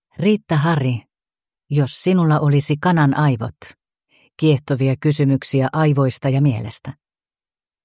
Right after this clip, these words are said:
Äänitys Book Brothers,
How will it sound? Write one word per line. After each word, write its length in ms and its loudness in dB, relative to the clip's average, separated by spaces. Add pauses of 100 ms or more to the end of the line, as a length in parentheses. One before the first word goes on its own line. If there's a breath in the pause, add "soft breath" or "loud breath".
(1500)
Äänitys 800 0 (180)
Book 240 4
Brothers, 680 0